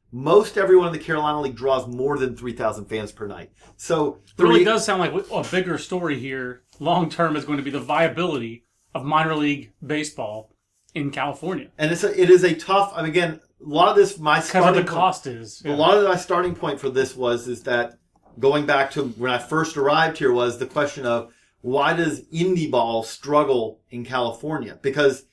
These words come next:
Speaker 2: I thought, that's where I thought you were going. I thought you were gonna go to the Georgia story we made
Speaker 1: Right.
Speaker 2: you do.
Speaker 1: Well, yes, that, that's also, I mean, that, but that, those are, that's even more formative for me. Like, you know,
Speaker 2: Yeah.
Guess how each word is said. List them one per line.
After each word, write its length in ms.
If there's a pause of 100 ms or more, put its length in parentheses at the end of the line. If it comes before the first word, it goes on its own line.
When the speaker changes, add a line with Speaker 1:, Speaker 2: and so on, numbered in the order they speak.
(140)
Speaker 2:
I 80
thought, 160
that's 160
where 140
I 80
thought 160
you 80
were 60
going. 220
I 60
thought 140
you 80
were 40
gonna 120
go 160
to 80
the 80
Georgia 340
story 380
we 100
made 140
Speaker 1:
Right. 180
Speaker 2:
you 160
do. 80
Speaker 1:
Well, 260
yes, 280
that, 260
that's 220
also, 400
I 60
mean, 180
that, 260
but 140
that, 220
those 220
are, 160
that's 220
even 220
more 180
formative 460
for 120
me. 220
Like, 240
you 60
know, 80
Speaker 2:
Yeah. 240